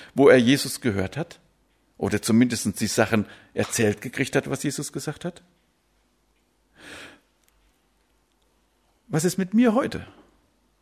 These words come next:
Wie entscheide ich mich? Entscheide ich mich dazu, zu sagen, ja, Jesus ist der Messias?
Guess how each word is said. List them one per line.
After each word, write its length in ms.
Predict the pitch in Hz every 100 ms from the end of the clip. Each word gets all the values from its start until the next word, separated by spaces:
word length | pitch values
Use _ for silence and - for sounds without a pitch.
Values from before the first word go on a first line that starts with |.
| -
Wie 120 | 120
entscheide 420 | 131 127 135 139
ich 280 | 131 190 -
mich? 320 | 82 - - _ _ _ _ _ _ _ -
Entscheide 400 | 120 147 147 -
ich 220 | 190 -
mich 360 | 143 214 - - - -
dazu, 560 | 127 156 220 247 285 - _ _ _ _
zu 100 | -
sagen, 440 | 127 147 151 175 185 - - _ _ _
ja, 360 | 101 104 170 - _ _ _ _ _ _
Jesus 400 | 107 113 113 - _
ist 340 | 120 - -
der 100 | 139
Messias? 600 | 139 147 - 82 101 -